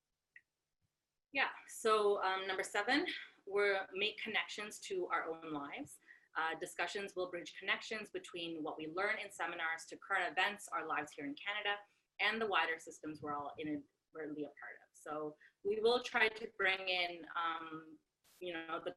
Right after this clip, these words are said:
current news as it relates to the content. We wanna keep, um, keep these seminar-, these sem-, seminars, uh, relevant. Um, so we will do our best to, um, make this, make the connections in the discussion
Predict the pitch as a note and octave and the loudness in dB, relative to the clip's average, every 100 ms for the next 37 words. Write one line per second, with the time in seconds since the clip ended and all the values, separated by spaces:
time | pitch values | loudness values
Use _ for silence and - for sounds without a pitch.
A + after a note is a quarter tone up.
0 | - F3+ F3 E3+ E3+ E3+ E3+ F3 G3 F#3+ | -6 0 0 0 -4 -4 -2 2 2 2
1 | D#3+ E3 E3+ E3+ D#3 E3 D#3+ D#3 D#3+ - | 0 0 -2 -2 -2 -6 -4 -6 -8 -14
2 | - F3 - D#3 - E3 D#3 E3 D#3 G3+ | -14 -12 -12 -14 -10 -8 -8 -8 -10 -8
3 | G#3 A#3+ - E3+ E3 E3 D#3 - D#3+ _ | -6 -8 -8 -8 -4 -6 -6 -14 -18 _
4 | - E3 E3 D#3 D#3 D#3 D#3 - G3+ G3 | -6 0 2 4 2 -4 -8 -8 -6 -6
5 | G3 E3+ E3+ E3 D#3+ - - - - G3+ | -4 -4 -2 0 -2 -2 -10 -6 0 0
6 | G3 F3+ - - - - G#3 G#3 F#3+ F3 | 2 0 -2 -18 -8 0 2 4 4 2
7 | F#3+ E3 D3+ E3 F3 F#3 A#3 D4 - _ | -4 -4 0 2 2 2 0 -2 -6 _
8 | - E3 D#3+ E3 D#3+ F3 E3+ E3 E3+ D#3+ | -4 -2 -2 -4 -4 -2 -2 -2 -2 0
9 | G3 F3+ D#3+ - - F3 E3 E3 - D#3 | 0 2 2 0 -8 -6 -6 -6 -4 -2
10 | D#3+ D3+ G3 F#3 F3+ - - A3 A3+ A#3 | -2 -4 -4 -4 -8 -10 -2 0 0 -2
11 | A3+ F#3+ F3 - F3+ F3 F3+ E3 F3+ - | -2 0 0 -2 -6 -4 -6 -4 -6 0
12 | C4 C4 | 0 2